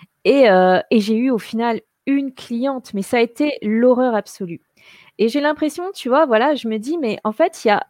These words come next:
ce qu'on me dit de faire, les trucs hyper carrés et tout, et puis il y a, euh, mon instinct, mon intuition, c'est-à-dire que je fais rien pendant quelques temps,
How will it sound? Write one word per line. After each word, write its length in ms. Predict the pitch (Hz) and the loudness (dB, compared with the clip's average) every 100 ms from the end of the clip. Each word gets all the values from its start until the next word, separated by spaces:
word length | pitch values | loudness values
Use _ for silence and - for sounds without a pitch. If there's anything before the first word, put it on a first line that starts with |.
| _ | _
ce 160 | - - | -20 -8
qu'on 100 | 254 | -6
me 80 | |
dit 140 | 247 311 | -4 -6
de 60 | |
faire, 420 | - 302 269 262 247 | -2 2 4 4 2
les 100 | 226 | -2
trucs 220 | 240 - | -6 -6
hyper 260 | 262 262 | -2 -2
carrés 300 | - 262 269 | 0 0 0
et 60 | 220 | -2
tout, 260 | - 302 381 | -4 -6 -4
et 80 | 254 | -6
puis 160 | 233 320 | -4 0
il 80 | 311 | 2
y 60 | |
a, 180 | 262 311 - | 2 0 -2
euh, 220 | 196 202 - | -4 -4 -6
mon 260 | 226 277 | -6 -4
instinct, 420 | 269 247 - 302 320 | -4 -6 -6 -4 -4
mon 160 | 254 | -4
intuition, 640 | 226 233 - 226 - 269 330 | -6 -6 -8 -10 -10 -8 -4
c'est-à-dire 220 | 262 220 | -2 0
que 60 | 202 | -2
je 120 | 294 | -2
fais 120 | 285 | 0
rien 280 | 247 240 262 | 0 0 0
pendant 220 | 247 214 | -2 0
quelques 460 | 240 220 226 220 220 | 0 0 2 2 2
temps, 240 | 226 | 0